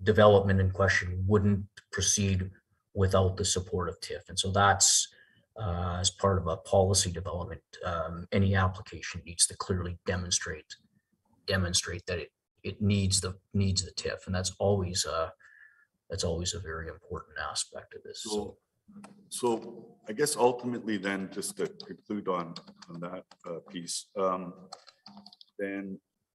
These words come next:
Speaker 2: uh, ultimately, if council passes the framework, uh, the actual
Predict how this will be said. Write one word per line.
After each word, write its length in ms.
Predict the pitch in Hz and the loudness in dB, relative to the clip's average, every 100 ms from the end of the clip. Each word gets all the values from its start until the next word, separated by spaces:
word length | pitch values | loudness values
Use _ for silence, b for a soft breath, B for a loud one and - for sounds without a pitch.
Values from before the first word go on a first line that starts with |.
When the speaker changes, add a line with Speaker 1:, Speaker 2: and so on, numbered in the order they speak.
| _ 98 | _ -6
Speaker 2:
uh, 460 | 95 92 90 90 85 - - - _ _ _ _ _ _ - | -4 -2 -2 -2 -6 -14 -20 -20 _ _ _ _ _ _ 0
ultimately, 880 | 117 123 120 117 101 107 101 98 98 _ - _ _ _ _ _ _ _ _ _ _ | 0 0 -6 -6 -2 -2 -2 -4 -10 _ -20 _ _ _ _ _ _ _ _ _ _
if 120 | - | -10
council 420 | 110 107 107 104 - | -2 -2 -2 -6 2
passes 500 | 98 104 - 98 - | 4 4 0 -12 -10
the 340 | 98 90 87 92 | -8 -6 -8 -12
framework, 560 | - 98 87 80 95 - - _ _ _ _ _ _ _ _ _ _ _ _ _ _ _ | -6 -2 -2 -4 -12 -14 -20 _ _ _ _ _ _ _ _ _ _ _ _ _ _ _
uh, 720 | 90 87 87 85 85 85 87 85 - - - | -8 -4 -2 -2 -4 -4 -6 -10 -14 -20 -16
the 180 | 92 98 - | -12 -12 -2
actual 880 | 98 107 - 127 110 104 104 104 | 0 0 0 0 4 4 4 0